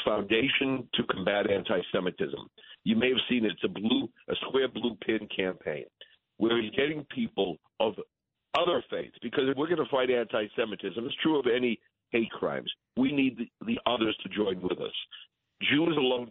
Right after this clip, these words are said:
can't fight anti-Semitism. Uh, you've stood with us.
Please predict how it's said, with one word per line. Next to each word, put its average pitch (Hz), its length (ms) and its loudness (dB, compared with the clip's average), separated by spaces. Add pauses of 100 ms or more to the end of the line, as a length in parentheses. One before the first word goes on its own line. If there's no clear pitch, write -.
can't 107 240 -6
fight 101 200 -4
anti-Semitism. 80 920 -4 (520)
Uh, 95 160 4
you've 127 260 2 (100)
stood 120 160 0
with 90 160 -4
us. 80 200 2